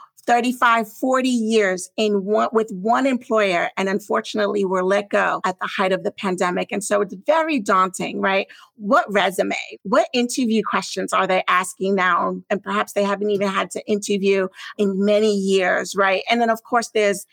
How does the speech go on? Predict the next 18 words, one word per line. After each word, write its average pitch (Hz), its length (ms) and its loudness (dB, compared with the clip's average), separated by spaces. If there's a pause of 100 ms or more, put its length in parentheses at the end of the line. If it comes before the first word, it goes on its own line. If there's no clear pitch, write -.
(180)
age 214 260 2
discrimination 208 720 0
or 202 200 2
age 202 300 2
bias 190 440 2
that 196 180 0
we 202 180 0
know 190 340 4
does 190 300 0
exist. 185 640 -2
And 208 160 0
so 202 380 2 (240)
there 277 200 2
are 226 200 2
several 220 540 2
ways 202 400 2
in 214 160 0
which 208 320 -2